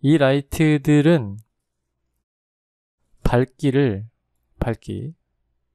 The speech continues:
십오에서 이십 사이를 줍니다. 저는 십오를 줄게요.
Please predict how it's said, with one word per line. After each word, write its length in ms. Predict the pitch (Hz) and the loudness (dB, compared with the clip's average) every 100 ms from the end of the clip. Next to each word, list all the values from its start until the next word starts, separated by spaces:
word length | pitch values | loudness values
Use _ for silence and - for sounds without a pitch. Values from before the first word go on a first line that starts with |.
| _ _ _ _ _ _ _ _ _ _ _ _ _ _ _ _ _ | _ _ _ _ _ _ _ _ _ _ _ _ _ _ _ _ _
십오에서 800 | - - 180 185 175 165 160 165 - | -10 -4 0 2 4 2 0 -2 -2
이십 300 | 120 123 - | -8 -8 -6
사이를 400 | 151 143 139 147 | -2 0 2 0
줍니다. 500 | 131 110 98 101 117 | -2 -4 -6 -6 -8
저는 180 | - 107 | -4 -2
십오를 380 | - 165 170 151 | -2 0 0 -2
줄게요. 560 | - 107 117 101 131 | -4 -6 -4 -4 -6